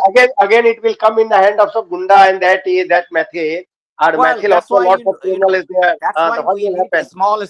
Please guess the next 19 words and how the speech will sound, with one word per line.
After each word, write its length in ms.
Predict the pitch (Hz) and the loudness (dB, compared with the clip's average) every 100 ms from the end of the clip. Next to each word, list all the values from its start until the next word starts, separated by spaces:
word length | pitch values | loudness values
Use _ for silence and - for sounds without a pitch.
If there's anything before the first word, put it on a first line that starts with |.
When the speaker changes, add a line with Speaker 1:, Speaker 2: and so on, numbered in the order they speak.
| - | -10
Speaker 2:
states. 480 | 175 151 _ 107 | -10 -10 _ _
We 140 | 156 226 | -20 -12
don't 380 | 226 254 - 208 | -10 -12 -16 -20
need 200 | 233 214 | -18 -12
a 120 | 220 135 | -12 -12
big 120 | 208 175 | -16 -16
state. 460 | 160 - 143 - 113 | -18 -16 -16 -16 -18
We 140 | 180 | -18
need 200 | 233 220 | -16 -16
a 80 | 202 | -18
small 360 | - 175 175 156 | -8 -4 -4 -4
states. 540 | - - 110 - _ _ _ _ 123 | -20 -18 -18 -18 _ _ _ _ -6
Like, 240 | 143 165 _ | -6 -6 _
you 140 | 160 | -16
know, 320 | 160 170 175 175 _ _ - | -10 -8 -8 -12 _ _ -14
uh, 360 | 143 143 143 143 | -10 -10 -10 -12
uh, 760 | 135 120 120 120 127 139 117 | -18 -20 -20 -20 -20 -20 -20
सीतामढ़ी, 800 | - 170 - 175 175 170 170 180 | -20 -8 -4 -4 -4 -6 -8 -12
मुजफ्फरपुर, 1120 | 160 156 156 - - 175 170 170 175 180 185 | -14 -10 -10 -10 -8 -8 -10 -18 -16 -10 -12